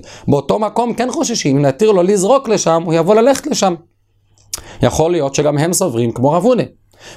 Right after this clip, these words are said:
מצד שני, ורבי יהושע ורבי עקיבא נמי ממאי מש-, דמשום דגזרו, ולכן הם אוסרים בכל המקום המוקף ללכת.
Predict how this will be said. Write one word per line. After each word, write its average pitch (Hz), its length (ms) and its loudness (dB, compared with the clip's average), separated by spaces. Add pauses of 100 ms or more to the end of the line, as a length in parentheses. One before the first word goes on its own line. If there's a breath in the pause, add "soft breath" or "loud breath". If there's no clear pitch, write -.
מצד 185 400 0
שני, 190 420 -4 (340 loud breath)
ורבי 165 220 0
יהושע 208 320 0
ורבי 170 180 -2
עקיבא 180 260 -2
נמי 175 440 0
ממאי 180 200 2
מש-, 220 240 0
דמשום 180 640 2
דגזרו, 185 920 0 (260 soft breath)
ולכן 160 400 2
הם 196 100 0
אוסרים 180 360 0
בכל 175 340 0
המקום 165 880 0
המוקף 170 400 0
ללכת. 156 420 0